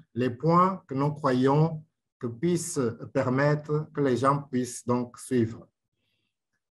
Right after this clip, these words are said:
Les personnes. Nous avons ici Steve Jobs. Je pense que tout le monde connaît qui était cette, ce personnage, hein, qui, euh,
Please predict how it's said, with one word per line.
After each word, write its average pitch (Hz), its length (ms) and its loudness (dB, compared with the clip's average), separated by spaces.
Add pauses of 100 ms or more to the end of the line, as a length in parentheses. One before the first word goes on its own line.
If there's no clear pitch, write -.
(540)
Les 170 120 2
personnes. 143 640 2 (640)
Nous 156 200 2
avons 151 220 6
ici 160 540 2
Steve 143 260 -6
Jobs. 147 320 2 (320)
Je 127 80 -4
pense 147 300 -2
que 117 420 -2 (100)
tout 147 60 -4
le 147 120 2
monde 143 280 0
connaît 123 720 0 (340)
qui 147 420 0 (320)
était 120 260 -2
cette, - 360 -6
ce - 140 -8
personnage, 117 720 0 (680)
hein, 123 240 -6 (1400)
qui, 180 360 6
euh, 135 880 2